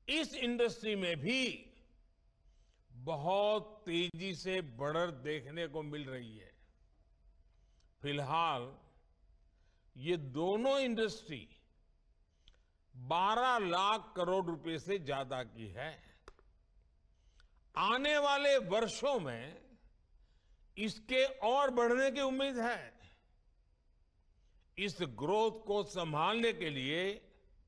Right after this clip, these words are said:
ऑटोमोबाइल इंडस्ट्री को भी बहुत सारे संख्या में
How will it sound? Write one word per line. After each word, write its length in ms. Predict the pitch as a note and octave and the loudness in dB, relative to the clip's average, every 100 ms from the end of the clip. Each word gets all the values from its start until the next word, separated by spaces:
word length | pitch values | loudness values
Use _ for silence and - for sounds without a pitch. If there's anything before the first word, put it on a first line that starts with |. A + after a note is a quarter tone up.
| _ _ _ _ _ - - _ _ _ | _ _ _ _ _ -20 -20 _ _ _
ऑटोमोबाइल 960 | D#3+ F3 - G3+ G3 F#3 F3 F3+ F3+ F3+ | -4 -4 0 0 2 0 2 2 2 0
इंडस्ट्री 480 | E3+ E3 E3+ - E3+ | 0 -2 -6 -6 -8
को 220 | C#3+ F3 | -4 -2
भी 600 | E3 G3 G#3+ G3 C#3 G2+ - _ _ _ _ _ _ _ _ _ _ | 2 4 4 2 -2 -12 -20 _ _ _ _ _ _ _ _ _ _
बहुत 760 | C3+ D3+ A#3 A#3 C#4+ C#4+ C#4 - | -10 -2 2 4 4 6 4 0
सारे 840 | - G#3 G#3 A3 A3+ A3+ A3 A3 - | -4 0 2 2 2 2 0 -6 -20
संख्या 560 | - F#3+ F3+ E3 E3 F3+ | -14 -8 -8 -4 -2 -2
में 640 | E3+ F#3 F#3 C3+ G#2+ - | -2 -2 -2 -4 -10 -20